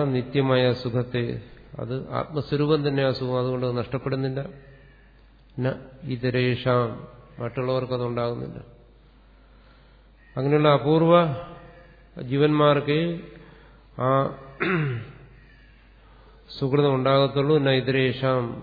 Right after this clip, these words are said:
ബാഹ്യാസക്ത ബുദ്ധീന, ബാഹ്യവിഷയങ്ങളിൽ ആസക്തമായ ബുദ്ധിയോടുകൂടി ചിന്തിച്ച് ഇച്ഛിച്ച് കർമ്മത്തിൽ മുഴുകിയിരിക്കുന്നവർ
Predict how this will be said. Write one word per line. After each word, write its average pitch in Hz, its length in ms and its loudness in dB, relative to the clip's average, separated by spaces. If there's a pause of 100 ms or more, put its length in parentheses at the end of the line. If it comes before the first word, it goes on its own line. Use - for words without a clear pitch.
(180)
ബാഹ്യാസക്ത 120 840 -2
ബുദ്ധീന, 120 520 -4 (2250)
ബാഹ്യവിഷയങ്ങളിൽ 135 1040 0
ആസക്തമായ 135 720 -2
ബുദ്ധിയോടുകൂടി 127 800 -4 (1200)
ചിന്തിച്ച് 127 520 -2 (680)
ഇച്ഛിച്ച് 123 540 -8 (1040)
കർമ്മത്തിൽ 135 420 2
മുഴുകിയിരിക്കുന്നവർ 127 840 0